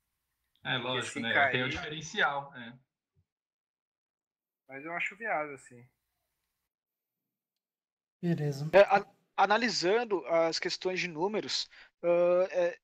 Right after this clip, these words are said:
Speaker 4: eu até achei interessante, inteligente, parte da Valve, que eles tiraram o trem, que era um mapa que tava sendo jogado, sei lá, tipo, tá, se não me engano, era oito, oito por cento só dos jogos estavam sendo na trem. É, tipo, tava sendo muito vetado. Ah, as finais, os jogos de quarta, semi,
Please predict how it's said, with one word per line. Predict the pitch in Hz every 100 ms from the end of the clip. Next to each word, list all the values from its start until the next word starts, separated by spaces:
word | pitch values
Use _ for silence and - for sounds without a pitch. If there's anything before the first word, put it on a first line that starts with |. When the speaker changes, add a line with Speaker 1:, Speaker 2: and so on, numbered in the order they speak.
| _
Speaker 4:
eu | 196
até | 214
achei | 247 -
interessante, | 262 254 233 - 180 202 196 180
inteligente, | 180 196 196 131 151 190 -
parte | 147
da | 156
Valve, | 131 131 180 143 127 - -
que | -
eles | 226
tiraram | - 226 233
o | 220
trem, | 175 190 208 - _ -
que |
era | 185
um | 180
mapa | 165 180 -
que | 160 -
tava | 175 170
sendo | - 165
jogado, | 165 143 160 165 147
sei | 170
lá, | 165
tipo, | 147 -
tá, | 151
se | -
não | 160
me |
engano, | 151 165
era | 160
oito, | 151 147
oito | 175 208 -
por | 170
cento | - 165 160 - _ _ _
só | - 156
dos | 156
jogos | 135 147 151
estavam | - 156 147
sendo | 147
na | 147
trem. | - 139 135 151 - - -
É, | 151
tipo, | - - 151
tava | - 151
sendo | 151 - 165 170
muito | 151 147 156 202 165
vetado. | 147 - 139 143 147 - - - - -
Ah, | 151 151 151
as | 165
finais, | - 190 147 165 165 143
os |
jogos | 139 151 156 147
de | - -
quarta, | - 156 156 131
semi, | - 151 170 165